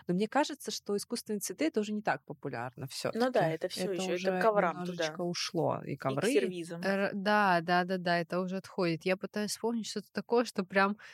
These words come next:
Speaker 3: вырви глаз.
Speaker 1: Вот сейчас что происходит у нас, да, т-, я еще часто
Speaker 3: <laughs>
Speaker 1: ну вот, э, правда, потолки, вот эта вся история с глянцевыми кухнями.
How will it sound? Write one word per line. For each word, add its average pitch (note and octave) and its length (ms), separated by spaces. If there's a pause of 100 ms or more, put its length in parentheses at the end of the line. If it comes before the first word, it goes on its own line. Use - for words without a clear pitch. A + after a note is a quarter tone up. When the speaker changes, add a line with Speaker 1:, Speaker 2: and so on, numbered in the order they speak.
(160)
Speaker 3:
вырви G#3 320
глаз. F3 600
Speaker 1:
Вот E3+ 200
сейчас F#3 520
что - 180
происходит - 580
у C3+ 40
нас, - 340
да, - 280
т-, - 140
я D#3+ 140
еще - 240
часто A#3 400
Speaker 3:
<laughs> - 80 (280)
Speaker 1:
ну G3 80
вот, G3+ 160
э, - 120
правда, D#3 320
потолки, D#3+ 720
вот A#3+ 200
эта F#3+ 200
вся E3+ 320
история E3+ 800 (160)
с F3 120
глянцевыми D#3 1000
кухнями. A3 880